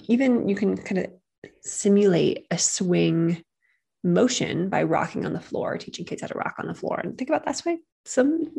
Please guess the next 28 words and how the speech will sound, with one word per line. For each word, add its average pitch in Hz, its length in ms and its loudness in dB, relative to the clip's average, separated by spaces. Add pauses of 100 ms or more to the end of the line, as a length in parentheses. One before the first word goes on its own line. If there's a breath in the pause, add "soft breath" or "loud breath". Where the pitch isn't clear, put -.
(120)
babies 233 300 2
really 247 160 4
like 247 140 2
to 247 80 0
jump 220 320 0
in 240 80 0
those 240 160 0
bouncy 226 840 0 (500 loud breath)
seats. - 600 2
Uh, - 560 -2 (320)
they, - 300 -4
their 202 140 2
bodies 214 520 2 (120)
are 190 640 2 (380 loud breath)
regulating 175 840 4
to - 220 -2
that 160 220 0
bounce 160 300 0
or 190 40 -10
to - 120 -14
that 165 220 -2
jump. - 340 -4
It's - 120 -8
a 165 40 0
very 165 160 2
rhythmic, 160 580 0
bouncy - 400 -2
jump, - 280 -4